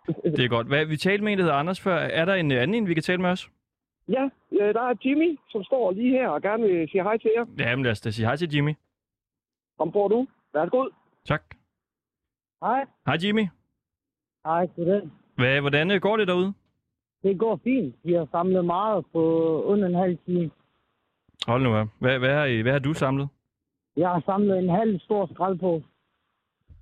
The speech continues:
Speaker 2: Sådan. Øh, hvad er det for
Speaker 3: Det
Speaker 2: nogle ting?
Speaker 3: samme sted. Det er både, øh,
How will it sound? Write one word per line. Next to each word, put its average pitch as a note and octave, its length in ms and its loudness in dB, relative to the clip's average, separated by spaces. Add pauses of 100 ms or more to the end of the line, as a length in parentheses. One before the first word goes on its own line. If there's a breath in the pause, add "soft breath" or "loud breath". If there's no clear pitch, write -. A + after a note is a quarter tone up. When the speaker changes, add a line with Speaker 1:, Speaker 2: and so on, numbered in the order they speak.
(280)
Speaker 2:
Sådan. A#2+ 400 -2 (180)
Øh, - 220 2
hvad A#2 100 0
er A#2 40 0
det C3 100 -2
for B2 80 -2
Speaker 3:
Det A#2 40 0
Speaker 2:
nogle A2+ 140 2
ting? - 20 -6
Speaker 3:
samme D#3+ 220 0
sted. E3+ 300 0 (600)
Det D#3 80 0
er D#3 240 2
både, F3 440 2 (600)
øh, D3+ 60 -2